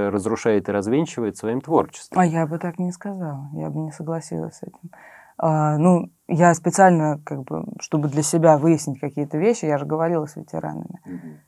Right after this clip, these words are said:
Speaker 2: И я у них спрашивала, за что они воевали.
Speaker 1: Мгм.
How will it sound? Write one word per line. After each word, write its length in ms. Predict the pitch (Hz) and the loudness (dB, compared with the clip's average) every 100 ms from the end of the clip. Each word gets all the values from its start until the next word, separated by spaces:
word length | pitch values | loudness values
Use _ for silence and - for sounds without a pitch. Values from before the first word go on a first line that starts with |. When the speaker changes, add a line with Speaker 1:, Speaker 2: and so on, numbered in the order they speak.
| - | -2
Speaker 2:
И 80 | 160 | 6
я 180 | 165 | 8
у 60 | 165 | 8
них 180 | 170 170 | 4 2
спрашивала, 600 | - 175 156 - 139 139 | 4 6 6 2 -2 0
за 120 | 151 | -2
что 240 | 151 160 | -2 -4
они 220 | 151 156 151 | -6 -6 -8
воевали. 500 | 78 73 71 - - - | -8 -8 -10 -14 -18 -16
Speaker 1:
Мгм. 140 | 87 | -16